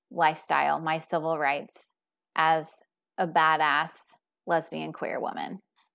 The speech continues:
And he says that, you know, he's coming from a place, he wants her, he's supporting her and w-, voting for people that he thinks will boost up the economy.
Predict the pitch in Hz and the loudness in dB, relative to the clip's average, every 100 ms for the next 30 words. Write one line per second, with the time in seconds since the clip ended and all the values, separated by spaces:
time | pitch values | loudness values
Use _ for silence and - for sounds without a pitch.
0 | _ 196 185 180 202 190 185 185 - 175 | _ -2 0 -2 0 2 4 2 0 2
1 | 170 165 - 170 156 - _ _ 185 170 | 2 -2 2 4 4 0 _ _ -8 -6
2 | 170 185 180 190 175 170 - 165 160 - | -2 -2 -2 -4 -4 -4 -6 -4 -4 -2
3 | 160 160 160 - 190 175 165 170 175 160 | 0 0 -4 -6 -4 -2 -2 -4 -4 -2
4 | 156 156 175 _ _ _ _ - 285 - | -2 -4 -12 _ _ _ _ 2 2 4
5 | 269 - 247 226 226 _ 220 208 202 208 | -2 4 4 6 4 _ 2 6 6 4
6 | - - _ - 190 190 196 - 180 220 | -2 -20 _ -2 0 2 0 0 10 12
7 | 226 226 220 202 208 202 196 185 190 190 | 12 6 2 2 2 4 4 4 2 0
8 | 185 180 - 175 175 170 - 170 156 151 | 0 -4 -2 -2 -2 -2 -4 -6 -6 -6
9 | - 135 - - 180 | -6 -8 -8 -12 -14